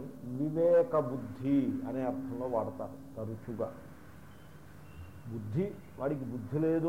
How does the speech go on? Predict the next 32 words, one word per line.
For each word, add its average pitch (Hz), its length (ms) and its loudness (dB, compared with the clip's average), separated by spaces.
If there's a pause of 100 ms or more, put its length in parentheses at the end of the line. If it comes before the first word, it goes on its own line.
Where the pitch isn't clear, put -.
అంటే 175 220 2
అర్థం 175 300 0
ఏంటి? 175 200 -2 (1000)
అంటే 135 180 6 (180)
అసలు 139 240 2 (220)
ఆ 123 40 8 (120)
ఇంటలెక్ట్ 170 500 4
అంతఃకరణమే 170 800 2 (100)
లేదని 170 380 8
కాదు, 147 220 6 (840)
వివేక 160 460 8 (160)
బుద్ధి 190 260 6 (100)
లేదని 202 340 6
అర్థం. - 240 -10 (1200)
అంతేగాని 175 460 6
ఇప్పుడు 151 180 -2 (140)
టూ 170 60 4 (120)
ఇంటూ 202 180 0 (100)
టూ 196 140 6
ఈక్వల్ 196 320 2
టు 175 60 2 (120)
ఫోర్ 196 280 4
అని 190 160 0
తెలిసి, 185 260 0 (140)
తెలుస్తుందా 175 540 0
తెలీదా? 180 300 4 (140)
తెలుస్తుంది, 156 360 -2
అంటే 160 200 4
బుద్ధి 170 220 0
ఉన్నట్టే, 143 300 -4 (880)
ఆ 113 120 0
మాత్రం 156 240 2